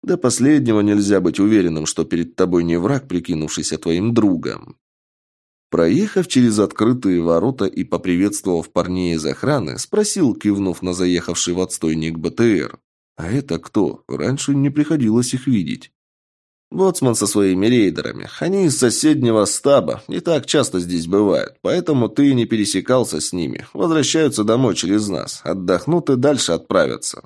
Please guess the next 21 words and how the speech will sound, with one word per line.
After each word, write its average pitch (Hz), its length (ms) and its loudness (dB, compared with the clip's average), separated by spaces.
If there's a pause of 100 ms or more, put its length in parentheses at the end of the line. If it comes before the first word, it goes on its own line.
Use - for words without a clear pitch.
(100)
Наверное, 117 640 0
пират 110 420 0
девушка 139 380 0
тебе 95 240 -2
приглянулась, 95 680 -2
раз 85 200 -4
интересуешься. 92 1000 -4
Белкой 95 600 0
кличут, 104 440 -2
если 87 280 0
что. - 440 -4
Их 147 240 -4
снайпер. 131 640 -4 (1400)
«Да 85 360 -2
нет», 110 360 -4 (300)
пожал 85 240 0
плечами 82 540 -4
Алексей. 78 580 -4 (240)
«Так 117 240 -4 (140)
просто 107 340 -4
спросил». 92 640 -4